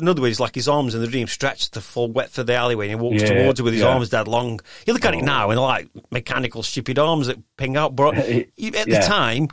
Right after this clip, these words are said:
Speaker 1: because obviously
Speaker 2: Oh.
Speaker 1: now we, we expect everything to look real, but then we, we allowed this, like, kind of, um, theatre of the mind to kind of play into things, didn't we? So I just thought, what, what a classic, classic,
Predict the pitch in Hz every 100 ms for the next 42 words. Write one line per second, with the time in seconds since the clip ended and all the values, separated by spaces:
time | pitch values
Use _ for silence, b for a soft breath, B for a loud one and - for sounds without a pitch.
0 | - 139 156 143 143 127 87 117 117 131
1 | 123 131 139 143 147 139 - - - -
2 | 143 120 - - - 120 107 110 - 123
3 | 117 101 101 - B B _ 139 135 127
4 | 117 127 117 123 117 120 120 117 107 117
5 | 101 - 120 113 113 98 B B B B
6 | 123 117 107 - - 139 123 131 113 113
7 | 117 117 113 107 101 104 104 101 120 113
8 | 101 107 101 101 101 110 95 - 113 90
9 | _ _ _ _ _ _ - 143 151 123
10 | - 131 113 147 139 151 117 - - 131
11 | - 107 - 135 113